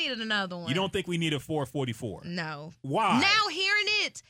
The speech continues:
Speaker 1: I can see why y'all may have needed it, 'cause y'all wanted some answers, closures about, you know, Lemonade or whatever.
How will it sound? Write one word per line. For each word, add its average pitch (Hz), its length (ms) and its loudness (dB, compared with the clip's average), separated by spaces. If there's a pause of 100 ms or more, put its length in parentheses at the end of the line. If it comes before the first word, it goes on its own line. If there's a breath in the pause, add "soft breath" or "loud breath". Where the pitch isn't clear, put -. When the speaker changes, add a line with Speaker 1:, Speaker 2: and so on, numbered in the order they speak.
(140 soft breath)
Speaker 1:
I - 80 -4
can 320 140 -8
see 285 140 -6
why 233 160 0
y'all 196 200 0
may 185 220 -4
have 185 100 -6
needed 180 400 -8
it, 185 140 -10
'cause 196 120 -10
y'all 196 160 -2
wanted 185 220 -6
some 185 160 -12
answers, 185 540 -8
closures 185 580 0
about, 180 500 0 (360 loud breath)
you 220 180 0
know, 190 800 -2
Lemonade 214 1040 0
or 208 80 2
whatever. 240 840 4